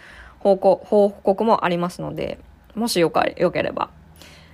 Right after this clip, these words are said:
で、これはどんな食べ物に入ってるかってですね、こ-、結構このカーブ、炭水化物に入ってますね。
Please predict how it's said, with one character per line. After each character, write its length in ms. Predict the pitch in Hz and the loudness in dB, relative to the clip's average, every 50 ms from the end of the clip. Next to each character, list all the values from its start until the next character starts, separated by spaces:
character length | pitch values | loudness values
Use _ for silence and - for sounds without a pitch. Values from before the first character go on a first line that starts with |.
| - - - 254 | -20 -18 0 2
で、 260 | 240 233 233 226 220 | 4 4 4 4 2
こ 180 | 220 - 285 | 2 2 4
れ 140 | 285 294 285 | 4 6 6
は 200 | 294 294 277 269 | 6 4 4 2
ど 160 | 247 233 277 | 2 -2 -2
ん 60 | 302 285 | -2 0
な 80 | 247 | -2
食 160 | 196 185 - | -4 -4 -6
べ 80 | 190 175 | -6 -6
物 220 | 165 170 165 156 | -6 -6 -6 -6
に 60 | 156 170 | -8 -6
入 160 | 180 160 165 | -6 -6 -6
っ 20 | |
て 100 | 165 - | -4 -4
る 60 | 165 | -6
か 120 | 165 - - | -4 -4 -8
っ 20 | - | -8
て 140 | - - | -8 -10
で 60 | - - | -10 -10
す 120 | - 185 | -10 -10
ね、 240 | - - 71 - - - | -10 -10 -12 -12 -12 -10
こ-、 180 | - 196 - - - | -10 -10 -10 -6 -4
結 160 | - 254 - | -4 -4 -2
構 120 | - 185 | -4 -4
こ 120 | 185 185 165 | -4 -2 -4
の 180 | 147 143 - - - - - - | -4 -4 -6 -10 -16 -20 -20 -18
カ 480 | - - 339 302 302 294 285 285 269 | -4 0 2 4 4 4 4 2 2
ー 20 | 233 | 0
ブ、 360 | 185 185 165 151 139 - - - _ - - | -2 -4 -6 -6 -6 -8 -12 -18 _ -16 -6
炭 180 | - 247 254 | -4 -4 -2
水 140 | - 294 294 | -2 -2 0
化 100 | - 294 | 0 -2
物 220 | 247 220 202 - 175 | -2 -2 -6 -8 -8
に 120 | 151 - | -8 -8
入 160 | 160 - 156 | -10 -12 -12
っ 20 | 175 | -14
て 120 | - - | -14 -16
ま 100 | - - | -16 -14
す 120 | 170 - - | -14 -14 -14
ね。 240 | - - - 175 | -14 -14 -14 -16